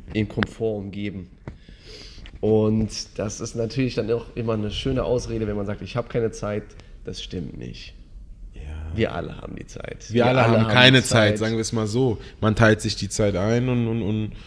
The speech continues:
Speaker 1: Genau.
Speaker 2: und nutzt sie so, wie man's für richtig hält in dem
Speaker 1: Absolut.
Speaker 2: Moment, ne?
Speaker 1: Und wenn ihr, wenn ihr reist, kleine Vorbereitung. Es gibt doch, guck mal, Tupperware.
Speaker 2: Mhm.
Speaker 1: Was für eine geile Erfindung. Ich weiß nicht, wie umweltfreundlich das Ganze ist, aber ist egal. Was für eine Erfindung.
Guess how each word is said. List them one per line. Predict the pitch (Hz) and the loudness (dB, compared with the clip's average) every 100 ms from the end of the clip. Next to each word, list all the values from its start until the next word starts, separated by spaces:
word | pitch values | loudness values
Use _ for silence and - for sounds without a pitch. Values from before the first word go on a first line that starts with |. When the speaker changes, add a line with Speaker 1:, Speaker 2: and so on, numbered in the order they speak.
| - | -4
Speaker 1:
Genau. | 101 101 104 113 | -2 2 4 6
Speaker 2:
und | |
nutzt | 127 135 - - | 6 6 2 2
sie | 110 | 4
so, | 101 107 110 | 6 6 4
wie | 113 | 4
man's | 113 110 101 | 4 2 0
für | 113 | 2
richtig | 131 131 101 87 | 2 2 0 2
hält | 85 80 | 2 0
in | - 85 | 0 2
dem | 101 | 2
Speaker 1:
Absolut. | 101 | 4
Speaker 2:
Moment, | 101 78 78 | 2 0 -4
ne? | 80 90 | -6 -2
Speaker 1:
Und | 110 | 4
wenn | 123 | 6
ihr, | 135 120 | 6 4
wenn | 123 | 4
ihr | 123 | 2
reist, | 101 135 160 156 - - - - - - - - - - - - - - | 0 2 0 0 -10 -14 -16 -18 -20 -18 -18 -18 -18 -18 -18 -20 -20 -16
kleine | - 113 131 | -2 0 0
Vorbereitung. | 147 196 196 117 95 - 73 | 0 0 0 0 0 -4 -8
Es | 110 | -6
gibt | 135 160 | -2 0
doch, | 135 - - - - | 0 -6 -20 -20 -4
guck | - 110 | 0 0
mal, | - - | -4 -8
Tupperware. | - 165 139 113 101 85 - - - - - | 2 4 6 6 6 0 -6 -18 -20 -20 -12
Speaker 2:
Mhm. | 110 110 | -6 2
Speaker 1:
Was | 143 160 160 | 4 4 0
für | 98 | 2
eine | 117 107 | 4 2
geile | 87 120 139 | 2 2 4
Erfindung. | 139 127 - 139 107 90 - - | 2 2 2 4 4 -2 -8 -2
Ich | 113 | 2
weiß | 123 | 2
nicht, | 104 | 2
wie | 110 | 0
umweltfreundlich | 170 143 - 139 127 | 2 2 2 -2 -2
das | 123 | -4
Ganze | 131 117 | -4 -4
ist, | 120 | -4
aber | 90 90 | -6 -8
ist | 85 | -4
egal. | 98 113 117 - - - - - - - | -2 -2 -4 -14 -20 -20 -18 -18 -20 -12
Was | - 131 208 - | 2 6 6 4
für | 190 | 4
eine | 170 160 | 8 10
Erfindung. | 131 131 135 120 101 | 10 6 4 4 4